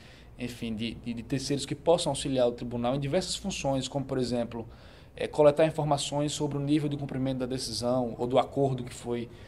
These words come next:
celebrado entre as partes, resolver pequenas disputas que surjam entre as partes. Isso você economiza um pouco os recursos judiciais. O juiz não tem que tá resolvendo todas as disputas. Através de uma mediação, você pode resolver aquelas,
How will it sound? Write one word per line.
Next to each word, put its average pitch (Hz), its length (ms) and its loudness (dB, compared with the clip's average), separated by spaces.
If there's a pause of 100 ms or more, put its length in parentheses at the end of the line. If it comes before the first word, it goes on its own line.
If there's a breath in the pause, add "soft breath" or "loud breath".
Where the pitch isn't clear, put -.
(180 loud breath)
celebrado 127 460 2
entre 123 120 -4
as 113 120 -2
partes, - 560 2 (240 loud breath)
resolver 143 300 2
pequenas 160 380 2
disputas 135 920 4 (840)
que 139 100 -2
surjam 135 580 6 (460 loud breath)
entre 127 220 0
as 123 100 2
partes. 107 420 4
Isso 120 220 -2
você 143 100 -2
economiza 156 500 4
um 143 40 2
pouco - 260 -2
os - 60 -4
recursos 127 360 -2
judiciais. 120 580 2 (320 loud breath)
O 123 60 -6
juiz 139 200 4
não 160 80 4
tem 156 160 2
que 147 80 -4
tá 151 100 2
resolvendo 143 340 4
todas 143 200 0
as 139 80 0
disputas. 131 460 -4
Através 131 240 -2
de 151 60 0
uma 143 60 0
mediação, 143 640 4 (400 loud breath)
você - 100 -6
pode 143 220 6
resolver 143 400 4
aquelas, 131 460 0